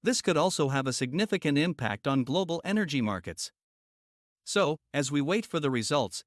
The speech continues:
it's important to keep an eye on how the U S elections will influence global energy markets.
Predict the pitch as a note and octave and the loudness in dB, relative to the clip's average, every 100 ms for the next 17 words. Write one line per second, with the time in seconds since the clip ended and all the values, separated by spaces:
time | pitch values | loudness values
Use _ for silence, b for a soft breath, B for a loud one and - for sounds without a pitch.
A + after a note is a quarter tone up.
0 | _ C#3+ C#3+ D#3+ - B3+ B3 F#3+ E3 F3+ | _ -4 -2 0 2 2 2 -2 -2 -2
1 | D3+ D3 D#3+ B2 A#2+ D3 C#3+ C3 D3 F3 | 0 0 2 0 0 0 0 -2 0 -2
2 | D#3 B2+ C#3+ D#3+ A#2+ G#2+ A2+ B2 F#3 G3+ | -2 0 -2 -2 -4 -4 -4 -4 -4 -4
3 | E3+ D3+ C#3 - D3+ E3+ D3+ F3 G#3 D#3+ | 0 0 0 0 0 0 -2 -4 -4 -2
4 | C3 G#2 F#2 F2+ - - | -2 -2 -4 -8 -10 -12